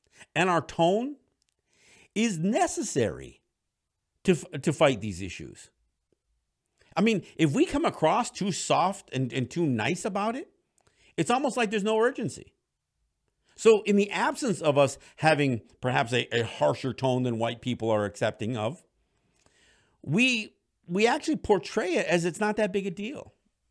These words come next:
So no, I, I think our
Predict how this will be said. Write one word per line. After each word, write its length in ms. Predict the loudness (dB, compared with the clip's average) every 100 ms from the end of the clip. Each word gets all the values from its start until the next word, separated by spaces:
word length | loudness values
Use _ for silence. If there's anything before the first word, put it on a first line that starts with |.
| _ _ _ _ _ _ _ -4
So 160 | -2
no, 180 | 0 2
I, 160 | 2 2
I 140 | 2 0
think 280 | -2 -6 -10 -20 _ _
our 540 | 6 8 8 8 4